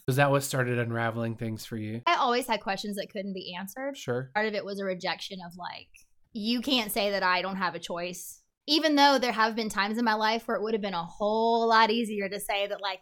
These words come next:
Speaker 2: "Well, I couldn't help it 'cause that was fate," or "That's just what was gonna happen," or "That was, like, God's will," or "That was whatever." But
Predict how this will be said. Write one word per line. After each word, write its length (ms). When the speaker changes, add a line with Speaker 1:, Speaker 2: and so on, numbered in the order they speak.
Speaker 2:
"Well, 200
I 140
couldn't 240
help 260
it 140
'cause 100
that 160
was 160
fate," 420
or 80
"That's 240
just 140
what 100
was 140
gonna 200
happen," 440
or 80
"That 180
was, 160
like, 300
God's 380
will," 420
or 120
"That 200
was 440
whatever." 680
But 380